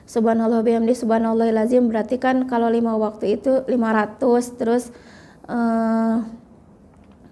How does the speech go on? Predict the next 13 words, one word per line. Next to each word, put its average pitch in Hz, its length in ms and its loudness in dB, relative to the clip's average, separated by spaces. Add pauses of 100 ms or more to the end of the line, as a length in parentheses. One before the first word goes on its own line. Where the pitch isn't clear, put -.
(200)
hasbunallah 233 560 2
wa 226 40 0
ni'mal 220 200 0
wakil 214 320 0 (240)
juga 233 400 0
seribu 233 400 -2
kali. 226 640 0 (480)
Sholat 233 640 -2
sunatnya, 240 800 0
sholat 233 400 -2
wajibnya 226 640 0
on 226 320 0
time, 247 560 0